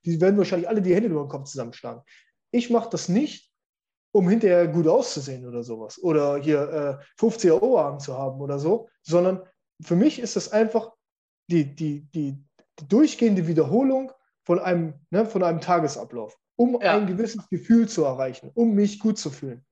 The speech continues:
Speaker 1: Kopf her. Ä-, einfach nur für den Kopf. Ne? So. Und das alle, alles andere, dass du halt hinterher, ne,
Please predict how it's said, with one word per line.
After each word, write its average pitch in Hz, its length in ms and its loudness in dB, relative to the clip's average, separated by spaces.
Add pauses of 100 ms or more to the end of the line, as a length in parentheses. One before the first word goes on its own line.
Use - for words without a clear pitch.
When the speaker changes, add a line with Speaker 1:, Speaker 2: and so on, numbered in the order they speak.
(120)
Speaker 1:
Kopf 226 240 0
her. 123 200 -4 (300)
Ä-, 214 240 0
einfach 254 220 2
nur 247 160 4
für 269 240 -2
den 233 140 2
Kopf. - 340 -4 (520)
Ne? 214 380 0
So. 131 260 -8 (320)
Und 180 160 -2
das 143 200 -2
alle, 139 340 -6
alles 151 240 0
andere, 226 340 2
dass 160 200 -2
du 170 100 2
halt 143 160 0
hinterher, 147 580 -2
ne, 190 240 0